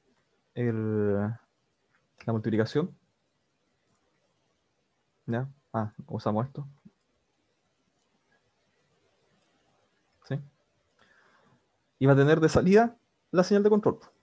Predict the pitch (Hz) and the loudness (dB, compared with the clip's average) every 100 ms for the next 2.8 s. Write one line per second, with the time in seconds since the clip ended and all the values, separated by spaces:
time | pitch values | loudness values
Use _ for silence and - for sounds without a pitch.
0 | _ 127 151 165 156 143 151 165 - 165 | _ -8 -8 -4 -2 -2 -4 -8 -6 -4
1 | 160 156 143 147 151 147 147 143 156 151 | -4 -6 -6 -8 -8 -8 -8 -10 -8 -6
2 | 151 147 143 143 143 139 123 - | -6 -6 -8 -10 -8 -6 -6 -10